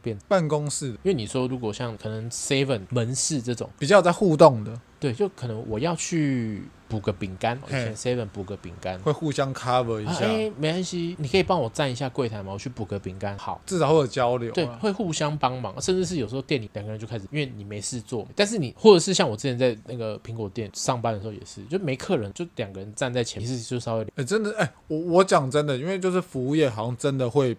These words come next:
Speaker 2: 比较容易变成。
Speaker 1: 对，因为你会有一些空档，
Speaker 2: 对。
Speaker 1: 然后你们可以交流，甚至是你们下班的时间。
Speaker 2: 一样啊。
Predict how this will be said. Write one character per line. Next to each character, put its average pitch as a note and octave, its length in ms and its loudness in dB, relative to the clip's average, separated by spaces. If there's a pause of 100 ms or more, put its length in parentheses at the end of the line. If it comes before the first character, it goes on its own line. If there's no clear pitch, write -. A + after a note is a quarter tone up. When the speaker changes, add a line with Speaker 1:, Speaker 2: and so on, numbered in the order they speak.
(100)
Speaker 2:
比 A2 100 -8
较 C3 180 2
容 A2+ 180 -2
易 A#2 40 -2
变 A2+ 160 -4
成。 G2 140 -10
Speaker 1:
对， G#3 220 2
因 F3+ 120 0
为 A#3 80 4
你 C3+ 240 -2
会 E3 220 4
有 A2+ 140 4
一 A#2+ 60 0
些 B2+ 180 0
空 B2 300 0
档， F#2 220 -8
Speaker 2:
对。 A2+ 220 -2
Speaker 1:
然 A#2+ 100 0
后 B2 480 2
你 A2+ 120 -6
们 A#2 100 -4
可 A#2 100 -4
以 C3+ 120 2
交 G#2+ 260 2
流， G2+ 100 -6 (220)
甚 E3 160 -2
至 E3 100 0
是 D3+ 260 2
你 A2 100 -6
们 A2 100 -6
下 C3+ 180 2
班 C3+ 160 2
的 A2+ 80 -2
时 G2 220 -10
间。 G2 260 -8 (480)
Speaker 2:
一 C3 140 -4
样 F3 220 4
啊。 C#3 200 -6